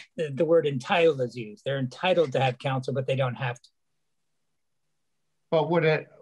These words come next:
Speaker 2: would an average person, uh, such as I'm questioning it right now, would, would they even begin to know they could have their own lawyer if it's not stated?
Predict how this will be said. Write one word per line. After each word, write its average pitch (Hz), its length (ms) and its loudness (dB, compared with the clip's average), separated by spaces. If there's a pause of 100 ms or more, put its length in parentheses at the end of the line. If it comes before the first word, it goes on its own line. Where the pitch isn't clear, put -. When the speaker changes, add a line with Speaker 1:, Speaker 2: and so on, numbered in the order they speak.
(160)
Speaker 2:
would 160 220 0
an 151 140 0
average 170 460 0
person, 196 600 2 (580)
uh, 143 440 4 (100)
such 160 300 0
as 135 140 0
I'm 156 240 2
questioning 170 520 0
it 151 180 0
right 147 380 0
now, 139 560 2 (640)
would, 165 320 2 (760)
would 156 320 0
they 156 260 4
even 156 520 2
begin 143 420 -2
to 151 80 -2
know 151 220 2
they 175 160 2
could 147 160 0
have 160 200 2
their 156 200 4
own 151 160 2
lawyer 160 340 4
if - 120 -4
it's 135 220 -4
not 160 200 0
stated? 175 560 0